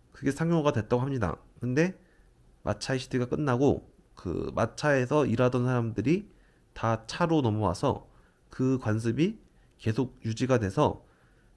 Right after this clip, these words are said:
그 초창기의 차들은 왼쪽과 오른쪽 나사선의 방향이 서로 반대였다고 합니다. 그러나, 어, 그 센터락 휠이 좀 별로 안 좋은 것 같아서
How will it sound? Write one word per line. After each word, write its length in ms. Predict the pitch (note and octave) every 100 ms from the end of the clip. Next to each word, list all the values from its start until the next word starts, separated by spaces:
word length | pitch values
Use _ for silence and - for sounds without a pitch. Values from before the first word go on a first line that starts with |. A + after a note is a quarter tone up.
| _
그 140 | A2+
초창기의 500 | A2 D#3+ F3+ F3 E3
차들은 580 | D#3+ D#3 C3 C#3+ F#3+ F#3+ - _ _
왼쪽과 460 | A2 A#2+ D3 - G#2+
오른쪽 320 | A2+ A2+ A2
나사선의 420 | F#2 A2+ A2+ A2+
방향이 480 | A2+ G2 G#2+ C3 E2+ -
서로 280 | - C3 C3
반대였다고 580 | G2 G2+ G#2+ G#2+ G#2+ G2
합니다. 380 | G2 F2+ F#2 - _ _ _ - _ - _ _ -
그러나, 1300 | - A2 G#2+ G#2+ G2+ F#2 F#2 G2 A2 G2 C#3 G2 - - _ _ _ _ _ _ _ _ _ -
어, 800 | A#2 A#2 A#2 A#2 A#2 A#2 A#2 A2+ -
그 360 | - B2 B2 - -
센터락 480 | - E3+ F3+ F3+ E3+
휠이 300 | F3 D#3+ D3
좀 340 | C3+ B2 A#2 - _ _ _ _ _ _ _ _ - _ -
별로 160 | B2+
안 140 | A2 A2
좋은 100 | B2+
것 100 | A#2
같아서 460 | A#2+ - C#3 -